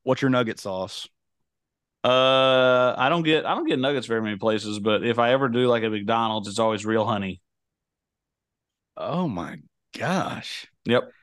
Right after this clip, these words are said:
Speaker 2: It's always real honey.
Speaker 1: Real honey?
Speaker 2: Yep.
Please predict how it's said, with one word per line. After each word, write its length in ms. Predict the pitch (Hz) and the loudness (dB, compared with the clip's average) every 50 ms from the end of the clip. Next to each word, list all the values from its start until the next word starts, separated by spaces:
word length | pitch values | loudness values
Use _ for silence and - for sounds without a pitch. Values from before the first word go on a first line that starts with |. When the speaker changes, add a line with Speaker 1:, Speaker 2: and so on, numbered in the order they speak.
| _ - | _ -4
Speaker 2:
It's 80 | - | 0
always 440 | 113 117 117 120 120 127 127 120 113 | 2 4 6 6 6 6 6 4 4
real 140 | 117 120 120 117 | 4 4 4 4
honey. 200 | 117 107 104 98 | 4 2 0 0
Speaker 1:
Real 400 | 104 117 147 170 190 180 131 110 | 2 2 4 4 6 4 4 2
honey? 720 | 80 - - 123 147 196 208 147 98 82 76 73 85 - - _ _ _ _ _ - | 0 0 0 2 4 4 4 2 0 -2 -6 -10 -14 -16 -20 _ _ _ _ _ 0
Speaker 2:
Yep. 160 | 113 135 135 | 2 2 2